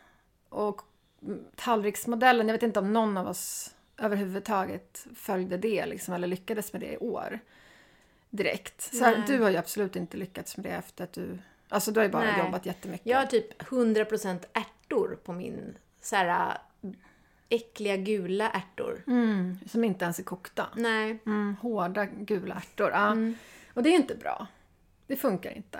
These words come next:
Speaker 1: Och liksom, jag har ju haft det lite bättre. Jag har ju bara jobbat sextio procent. Så jag har ju haft mina måndagar och tisdagar. Men jag tycker ändå att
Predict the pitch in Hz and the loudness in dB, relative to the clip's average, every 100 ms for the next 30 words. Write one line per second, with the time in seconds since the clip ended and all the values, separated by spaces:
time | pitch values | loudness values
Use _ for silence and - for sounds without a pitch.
0 | - 208 220 214 233 226 226 226 269 269 | -2 2 4 4 2 0 -2 4 6 8
1 | 233 190 - 185 185 190 180 - - 185 | 6 2 0 0 0 0 0 -2 -2 0
2 | 196 220 208 190 196 185 190 180 - 175 | 0 0 0 2 2 0 0 -2 -4 -6
3 | - 196 185 139 117 - - 208 214 208 | -8 -8 -6 -4 -6 -6 0 4 4 4
4 | 208 - 196 185 185 180 180 196 180 190 | 2 -2 -2 0 0 -2 -2 -4 -4 -6
5 | 185 185 180 180 202 202 202 226 214 208 | -2 2 2 2 2 2 2 0 2 2
6 | 190 185 185 | 4 2 0